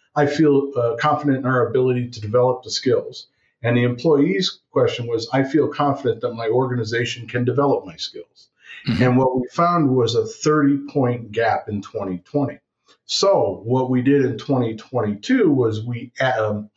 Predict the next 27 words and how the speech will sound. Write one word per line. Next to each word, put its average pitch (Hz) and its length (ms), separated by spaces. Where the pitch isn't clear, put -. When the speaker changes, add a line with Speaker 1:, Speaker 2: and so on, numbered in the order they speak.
Speaker 1:
uh, 104 160
re-asked 143 640
that 135 360
particular 120 600
question, 95 500
Speaker 2:
Okay. 110 240
Speaker 1:
and 123 80
the 123 60
gap 302 160
actually - 260
grew. 143 400
It 120 120
grew 143 200
to 127 60
thirty-one 143 680
percent. - 480
But 127 180
what 131 160
Speaker 2:
Okay. 131 160
Speaker 1:
was 110 180
really 196 400
interesting 101 720
was 117 220
the 143 80
confidence 165 640
level 120 440
of 101 100